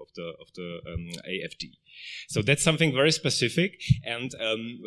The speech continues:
um, the question that always rises is basically why there are political foundations. So what is this about? And,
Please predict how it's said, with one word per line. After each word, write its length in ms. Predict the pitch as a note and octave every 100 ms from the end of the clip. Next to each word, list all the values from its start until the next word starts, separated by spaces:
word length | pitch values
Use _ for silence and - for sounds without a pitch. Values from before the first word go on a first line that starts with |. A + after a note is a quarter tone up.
| A2
um, 200 | A#2 A2+
the 120 | A#2
question 360 | C3+ C3 - D#3
that 120 | -
always 440 | A2 C3 E3 E3
rises 300 | C#3 D3 D3+
is 80 | C3+
basically 340 | B2+ C3 D3
why 320 | B2 A2+ A#2+ C3
there 140 | B2
are 180 | B2 A#2
political 420 | A#2+ A#2+ B2+ B2
foundations. 640 | - A#2 G2+ G#2+ - E2
So 120 | -
what 200 | F2 G#2+
is 120 | C3 C3+
this 200 | B2+ C3+
about? 440 | G2+ D2+ G1+ - - - - - -
And, 240 | G#2 A2